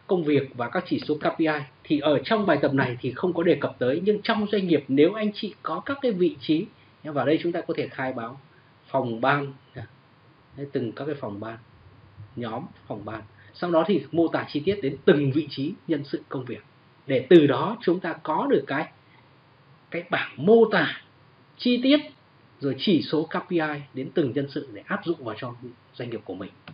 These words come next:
Đấy, rồi là đến cái nội dung tiếp theo, đó là thông tin của nhân sự.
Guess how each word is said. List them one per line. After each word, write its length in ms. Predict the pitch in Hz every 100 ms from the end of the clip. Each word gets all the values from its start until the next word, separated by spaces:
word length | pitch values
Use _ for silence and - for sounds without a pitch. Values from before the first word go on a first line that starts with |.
| - _ - _ - - - _ - - - - 151 -
Đấy, 100 | 175
rồi 160 | 190 160
là 120 | 151
đến 240 | 151 170 226
cái 80 |
nội 200 | 220 196 143
dung 280 | 160 170 160
tiếp 240 | 247 262
theo, 220 | 208 190 175 - _ _ _ - _ - - - - _ _
đó 220 | 131 147
là 420 | 190 156 123 - - - - _ _
thông 320 | - 214 202
tin 380 | - 226 208 180 -
của 180 | - 123
nhân 220 | 147 160 147
sự. 160 | 220